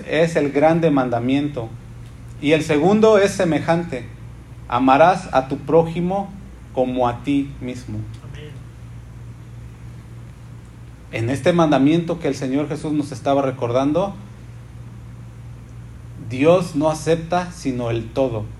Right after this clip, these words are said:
Speaker 1: Fíjese lo que estamos diciendo. Dios no acepta una adoración, una entrega a medias. El gran mandamiento es: amarás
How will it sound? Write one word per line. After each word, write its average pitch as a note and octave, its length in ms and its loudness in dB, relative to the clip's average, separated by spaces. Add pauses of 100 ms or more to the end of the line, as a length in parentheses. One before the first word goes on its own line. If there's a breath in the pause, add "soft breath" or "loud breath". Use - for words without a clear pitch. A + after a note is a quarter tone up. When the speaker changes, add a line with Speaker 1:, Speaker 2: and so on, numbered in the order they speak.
(800)
Speaker 1:
Fíjese D#3+ 320 0
lo C#3 120 2
que C#3 80 -8
estamos C#3 340 0
diciendo. A#2 400 -6 (720)
Dios E3 320 0
no D#3+ 140 2
acepta E3 600 0 (180)
una D#3 240 2
adoración, C#3 720 2 (100)
una C#3 220 0
entrega C#3 720 -2
a B2 80 -6
medias. A#2 480 -4 (1300)
El G#2 120 -6
gran C#3+ 240 2
mandamiento D#3+ 680 2
es: D3+ 140 -4
amarás B2 680 -2